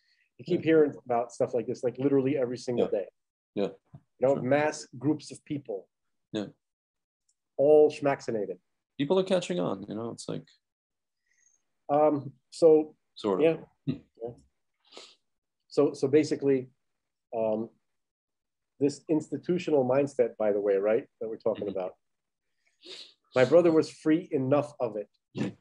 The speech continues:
Speaker 1: in order to be able to bring this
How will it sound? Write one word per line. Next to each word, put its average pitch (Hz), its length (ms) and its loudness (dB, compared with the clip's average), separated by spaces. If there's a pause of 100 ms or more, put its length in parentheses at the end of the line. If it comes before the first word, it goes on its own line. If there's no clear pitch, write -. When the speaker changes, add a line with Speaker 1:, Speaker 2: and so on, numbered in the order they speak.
(360)
Speaker 1:
in 127 80 -4
order 131 280 2
to 127 380 -2
be 127 120 2
able 127 200 0
to 123 280 -2 (300)
bring 139 280 2
this 131 440 -2